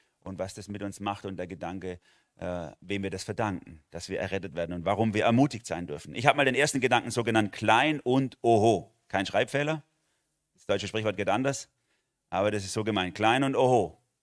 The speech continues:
Wir befinden uns bei diesem prophetischen Wort im Jahre siebenhundertvier vor Christus, Sargon der Zweite, der Assyrerkönig, ist gerade gestorben.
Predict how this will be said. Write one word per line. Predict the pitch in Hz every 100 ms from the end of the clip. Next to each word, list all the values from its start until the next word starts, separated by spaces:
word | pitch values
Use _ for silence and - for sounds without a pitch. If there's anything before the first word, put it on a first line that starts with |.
| _ _ _ _ _
Wir | 135
befinden | 143 175 - 180
uns | 170 -
bei | 139
diesem | 127 127 131 123 117
prophetischen | 123 151 165 156 131 104
Wort | 110 165 196 - - - _
im | - 120
Jahre | 120 123
siebenhundertvier | 123 - 165 151 139 117 - 143 160
vor | 160 110 98
Christus, | - 143 - 147
Sargon | 120 101 98 101
der | 95
Zweite, | - - 95 110 143
der | 110 80
Assyrerkönig, | 95 131 131 127 117 110
ist | 104 -
gerade | 98 104 107
gestorben. | 104 - 113 143 180 202